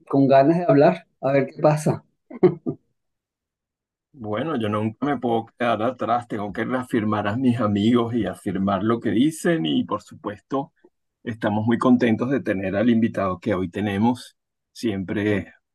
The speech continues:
Speaker 2: una joya de nuestra selección semanal. Ya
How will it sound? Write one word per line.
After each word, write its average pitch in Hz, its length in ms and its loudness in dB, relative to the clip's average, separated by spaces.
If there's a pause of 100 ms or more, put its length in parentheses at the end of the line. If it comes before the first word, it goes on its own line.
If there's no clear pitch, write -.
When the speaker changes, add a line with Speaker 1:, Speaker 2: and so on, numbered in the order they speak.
(440)
Speaker 2:
una 101 220 -2
joya 110 400 4
de 110 140 4
nuestra 95 380 -2
selección 92 720 -4
semanal. 95 600 -2 (440)
Ya 101 500 0